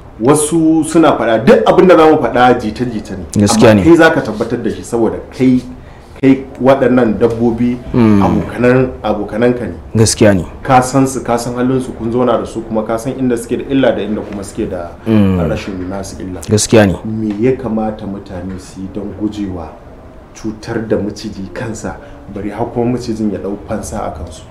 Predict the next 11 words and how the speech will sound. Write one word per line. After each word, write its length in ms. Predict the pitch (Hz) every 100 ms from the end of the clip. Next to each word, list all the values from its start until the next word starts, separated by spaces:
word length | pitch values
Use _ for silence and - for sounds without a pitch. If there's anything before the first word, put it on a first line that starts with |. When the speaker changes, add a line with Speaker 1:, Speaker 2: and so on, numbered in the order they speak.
| - - - -
Speaker 2:
To, 240 | - - - - - - - -
ita 200 | 165 165 196
dai 440 | 196 190 190 190 -
wannan 300 | 151 180 185
al'amari 800 | 143 - 170 147 147 147 143 139 - -
ai 80 | 151
yawanci 520 | 160 170 165 160 - 147
za 180 | 170
ka 80 | 170
ga 140 | 127 131
mutanen 400 | 139 143 120